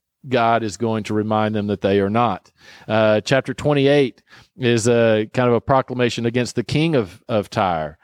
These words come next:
It says, "Because your heart is lifted up and you say, 'I am a god, I sit in the seat of gods.'"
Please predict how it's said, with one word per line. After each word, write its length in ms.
It 120
says, 200
"Because 360
your 120
heart 400
is 160
lifted 340
up 320
and 100
you 120
say, 320
'I 280
am 280
a 100
god, 580
I 160
sit 280
in 100
the 80
seat 320
of 160
gods.'" 560